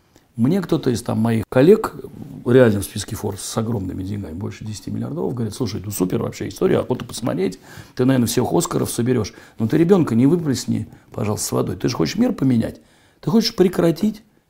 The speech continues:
воровство триллиона долларов". Я говорю: "Сначала я хочу показать великим актёрам,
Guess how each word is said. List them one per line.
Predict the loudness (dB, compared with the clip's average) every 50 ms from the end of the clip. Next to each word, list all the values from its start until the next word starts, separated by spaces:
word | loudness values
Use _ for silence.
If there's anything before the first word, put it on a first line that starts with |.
| _ _
воровство | 2 2 2 2 2 0 -2 -2 -2
триллиона | 0 0 0 2 2 2 2 0 0
долларов". | 0 -2 -4 -6 -8 -10 -12 -14 _ _ _ -20 -20 -20 -20 -20 -20 -8 _
Я | 0 0 2
говорю: | 2 2 2 2
"Сначала | 2 0 0 0 2 2 2 2 2 2
я | 0 0
хочу | 0 -2 -6 -6 -4 -6 -6
показать | -6 -6 -6 -4 -2 -2 -2 -2 -2 -2
великим | 0 0 0 0 -2 -2 -4
актёрам, | -4 -6 -4 -2 -2 -2 -2 -4 -6 -10